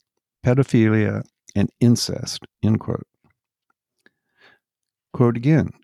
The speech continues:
"It's a predatorial lifestyle in that they need your children.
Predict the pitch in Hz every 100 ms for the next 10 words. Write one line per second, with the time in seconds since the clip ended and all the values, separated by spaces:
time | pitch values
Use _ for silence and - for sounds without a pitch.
0 | - 101 110 - - 135 139 135 143 135
1 | 135 127 113 120 139 - 101 - - -
2 | - 110 110 101 104 98 107 123 127 131
3 | - - 107 107 110 104 127 - - 127
4 | 120 98 76 58